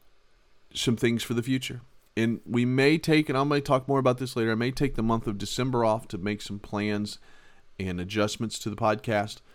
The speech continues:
I may or may not. We'll see how it goes. But either way, just thank you for being a part of it. If you have any questions that you'd like to submit,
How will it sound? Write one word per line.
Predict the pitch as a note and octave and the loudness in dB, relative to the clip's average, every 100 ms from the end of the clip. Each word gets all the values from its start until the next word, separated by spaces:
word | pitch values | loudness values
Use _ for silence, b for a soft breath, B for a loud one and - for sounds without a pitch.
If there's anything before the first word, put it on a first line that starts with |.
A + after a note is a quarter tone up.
| b b | b b
I | - | -6
may | G#2 B2+ G3 | 0 4 4
or | |
may | F3+ E3+ | 2 0
not. | B2+ G2 | 0 -2
We'll | C#2 A2 | -6 -6
see | - A2 | -2 0
how | G#2+ | 0
it | G#2 | -2
goes. | F#2 F#2 F2+ - b b b | -4 -4 -6 -12 b b b
But | G#2+ | 2
either | C#3 D3 | 6 6
way, | A2 G2 G2+ | 6 4 2
just | B2+ C3 | -2 -4
thank | D#3 D#3 | -2 -2
you | D#3+ | -4
for | - A2+ | -4 -2
being | A#2 A2+ | 0 0
a | G2+ | -2
part | - B2+ C#3 | 2 4 4
of | C#3+ | 2
it. | D3+ - _ | -2 -6 _
If | - G2 | -18 -2
you | A2 | 2
have | A2 | 4
any | G#2+ G2 | 2 0
questions | D3+ D3+ - E3+ - | 2 2 2 -2 -2
that | A#2 A#2 | -4 -2
you'd | A2 | 2
like | A2+ B2+ | 2 0
to | A#2 | -4
submit, | - G#2+ G2+ A#2+ D#3+ - | -4 0 2 2 2 -2